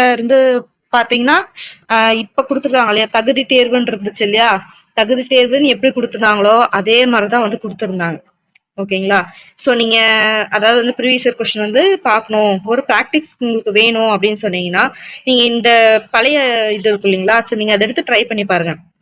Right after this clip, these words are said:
ஓகேங்களா? So, கிட்டத்தட்ட டூ தௌசண்ட்ல இருந்து ஒரு டூ தௌசண்ட் டென் வரைக்குமே வச்சுக்கலாம். அது வரைக்கும் பாத்தீங்கன்னா, கிட்டத்தட்ட அதே மாதிரி தான் வரும். ஓகேங்களா? So, இது என்ன, இது பாத்தீங்கன்னா, டூ தௌசண்ட் லெவன், டூ தௌசண்ட் லெவன்லயே பாருங்க, எப்படி இருக்குன்னு கொஸ்டின் பேப்பர். தெரியுதுங்களா?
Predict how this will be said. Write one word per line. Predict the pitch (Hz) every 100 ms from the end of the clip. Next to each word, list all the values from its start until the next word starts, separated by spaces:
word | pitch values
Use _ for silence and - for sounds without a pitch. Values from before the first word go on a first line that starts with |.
| _ 196
ஓகேங்களா? | 190 202 214 214
So, | 214 202
கிட்டத்தட்ட | 208 202 240 294 294 - - - -
டூ | 254 240
தௌசண்ட்ல | 233 240 220 226
இருந்து | 240 349
ஒரு | 294 226
டூ | 240 226
தௌசண்ட் | 226 240 240
டென் | 226 233 233
வரைக்குமே | 214 214 240
வச்சுக்கலாம். | 220 - 180 - _ -
அது | 220 220
வரைக்கும் | 247 262
பாத்தீங்கன்னா, | 214 233 285
கிட்டத்தட்ட | 285 262 269 202
அதே | 233 233
மாதிரி | 208 208
தான் | 196
வரும். | 170 - - - - - _ _ _ -
ஓகேங்களா? | 202 196 214 208
So, | 208 202
இது | 208
என்ன, | 202 202 208 - 190
இது | 214 220
பாத்தீங்கன்னா, | 208 208 226 302 -
டூ | 214
தௌசண்ட் | 214 233 202
லெவன், | 190 202 196 _ - - _ -
டூ | 247
தௌசண்ட் | 233 247 220
லெவன்லயே | 190 233 240 220
பாருங்க, | 190 185 185
எப்படி | 185 196
இருக்குன்னு | 196 196 185
கொஸ்டின் | 180 185
பேப்பர். | 175 175 - _ _ _ _ _ _ _ _ _ _ _ _ _ _ _ _ _ _ _ _ _ _ _ -
தெரியுதுங்களா? | 202 196 190